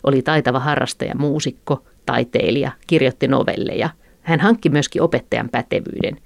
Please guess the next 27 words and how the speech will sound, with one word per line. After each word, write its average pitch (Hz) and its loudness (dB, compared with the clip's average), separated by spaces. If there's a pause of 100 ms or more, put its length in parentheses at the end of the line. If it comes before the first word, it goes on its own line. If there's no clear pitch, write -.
(120)
mutta 160 0
kuinka 208 2
ollakaan, 131 -2 (380)
koulut 226 4
eivät 151 2
palkanneet - -2
eronnutta 151 0
naista, - -2 (500)
eivätkä 139 2
Konstans 135 -2
Ulnerin 135 2 (340)
jatkuva 156 0
tupakanpoltto 147 2
ja 139 4
sopimaton 135 2
lyhyt 156 4 (120)
tukka - 2 (200)
olleet 147 4
omiaan 139 4
parantamaan 135 2
lasten 135 0
vanhempien 135 0
kuvaa 139 2
hänestä. 143 -2 (500)
Näin 156 4
tekstissä 143 0
kerrotaan. - -4